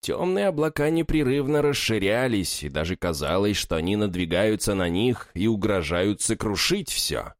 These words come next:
Сянь Линь холодно хмыкнула и одним движением вышла из защитного радиуса Яня Шоуже.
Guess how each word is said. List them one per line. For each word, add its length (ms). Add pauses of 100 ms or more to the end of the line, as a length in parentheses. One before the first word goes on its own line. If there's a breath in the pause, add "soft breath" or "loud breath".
(600)
Сянь 340
Линь 280
холодно 480
хмыкнула 680 (280)
и 100
одним 440
движением 680
вышла 440
из 120
защитного 760
радиуса 560
Яня 340
Шоуже. 640